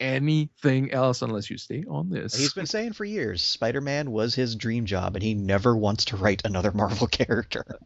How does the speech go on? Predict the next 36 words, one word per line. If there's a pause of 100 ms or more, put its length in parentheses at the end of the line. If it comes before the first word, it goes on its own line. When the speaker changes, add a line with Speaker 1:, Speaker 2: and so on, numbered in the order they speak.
(280)
Speaker 1:
Cannot (180)
be
happy
enough
to
hear
that,
'cause, (300)
oh,
wow,
I
was
really
worried.
Because
ironically, (280)
I'd
been
reading
a
couple
of,
uh, (100)
other
Spider-Man.
Some,
granted,
some
of
them
were
more
classic
stuff
and
whatnot,